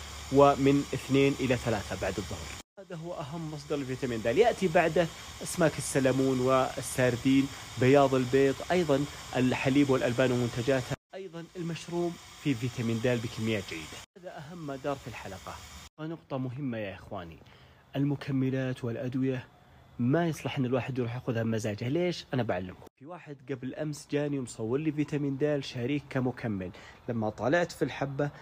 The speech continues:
تركيزها مائة ألف. مائة ألف ما تكون مكمل. فرق كبير جدا بين المكمل اللي يستخدم يوميا بدون وصفة الطبيب ولا عنده مشكلة، وبين اللي يستخدم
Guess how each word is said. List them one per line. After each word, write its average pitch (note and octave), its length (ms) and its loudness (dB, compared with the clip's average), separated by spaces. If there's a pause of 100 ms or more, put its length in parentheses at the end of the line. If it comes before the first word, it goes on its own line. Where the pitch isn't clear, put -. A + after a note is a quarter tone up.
(160)
تركيزها C#3+ 600 0
مائة D3 340 0 (160)
ألف. B2 240 -4 (680)
مائة F#3+ 260 -8 (140)
ألف F#3 300 -6
ما F3+ 140 -2
تكون D3+ 360 -2
مكمل. A2 520 -4 (460)
فرق F3+ 240 -2 (180)
كبير D3 360 2
جدا C3+ 320 2
بين A2+ 260 2
المكمل B2 600 2
اللي A2 160 0
يستخدم B2+ 540 0
يوميا C3+ 420 4
بدون B2+ 380 0
وصفة C3 360 -4
الطبيب C3+ 400 -2
ولا B2+ 160 4
عنده C3+ 160 2
مشكلة، D#3+ 300 -2
وبين G3 460 6
اللي G3 240 2
يستخدم F3+ 600 2